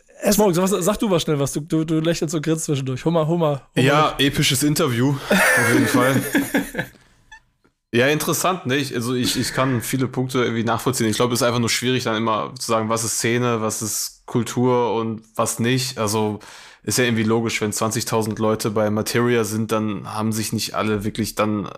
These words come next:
Speaker 3: mit der Kultur beschäftigt und werden's auch nicht tun. Das finde ich dann auch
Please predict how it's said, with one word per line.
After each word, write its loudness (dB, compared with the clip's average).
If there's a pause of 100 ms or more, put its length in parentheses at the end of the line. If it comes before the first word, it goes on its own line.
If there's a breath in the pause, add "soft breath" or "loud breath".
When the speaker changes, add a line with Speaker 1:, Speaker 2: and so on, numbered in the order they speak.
Speaker 3:
mit -6
der 4
Kultur 2
beschäftigt -2
und -4
werden's 0
auch -2
nicht -4
tun. 0
Das -8
finde 0
ich -4
dann 0
auch -2